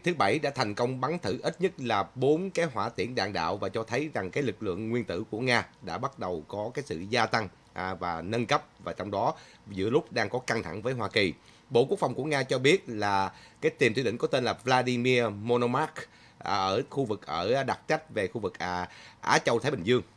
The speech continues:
tức là tại Pacific Fleet, đã, đã bắn thử các cái loại, bốn cái loại hỏa tiễn có tên là Bulava, và trong đó thành công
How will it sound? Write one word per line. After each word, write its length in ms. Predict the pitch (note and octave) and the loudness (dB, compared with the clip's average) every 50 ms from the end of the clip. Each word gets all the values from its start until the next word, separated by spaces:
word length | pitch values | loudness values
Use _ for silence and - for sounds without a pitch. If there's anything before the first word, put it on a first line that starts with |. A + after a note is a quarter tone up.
| - _ | -10 _
tức 140 | C#3+ C3 | -8 -4
là 320 | B2+ A2+ G2 F#2+ F2+ F2+ F2 | 0 2 2 2 2 0 -2
tại 340 | - - D#2 F2 F#2+ G2 F#2+ - - | -4 -4 -4 -2 -2 -2 -2 -2 -2
Pacific 320 | - B2 - - A#2 D3 C#3+ - | -2 -2 -2 -2 -4 -4 -6 2
Fleet, 120 | - D#3 E3+ - - - - - - - | 2 2 2 2 -6 -20 -20 -20 -20 -8
đã, 280 | - G#2+ F#2 F2 G#2 C3 | -2 0 2 2 2 2
đã 140 | C3+ B2+ A#2+ | 0 -2 0
bắn 200 | A2+ B2 D#3+ E3+ | 0 0 -2 -2
thử 220 | - G#2+ F2+ A2 - | -2 -2 -2 -2 0
các 180 | - C#3+ C#3+ - | -2 -2 0 0
cái 100 | D#3+ C3+ | 0 0
loại, 120 | G2+ F2 | 0 0
bốn 300 | C3+ C3+ D3 F#3 G#3+ G3+ | 2 4 4 4 4 0
cái 100 | - F3 | -2 0
loại 160 | B2 G2 F#2+ | 0 0 0
hỏa 140 | E2+ F#2+ G#2 | 0 -2 -4
tiễn 240 | - F#2+ F2 G2 A#2+ | -2 -2 -2 -2 -2
có 140 | - C#3 D3 | -2 -4 -2
tên 220 | - B2+ A#2 G#2+ | 0 -2 -2 0
là 160 | G2 F2+ F2 | -2 -2 -2
Bulava, 680 | D#2+ F#2 A#2+ B2+ B2+ A#2+ A2+ F#2+ F2+ G#2 G#2 G#2 G2+ F2+ - - - - - _ - - | -4 -2 -2 0 2 2 0 0 2 2 2 2 2 0 -2 -8 -20 -20 -20 _ -6 0
và 160 | G2+ G2 F#2 | 0 0 2
trong 200 | - - A#2 A#2 | 0 -2 -2 0
đó 160 | G#2+ A#2 D3+ - | 0 0 0 0
thành 180 | B2 G#2+ F2+ E2 | -2 -4 -2 -2
công 320 | - A2 A2 A2 G2+ | -2 -2 -2 -4 -6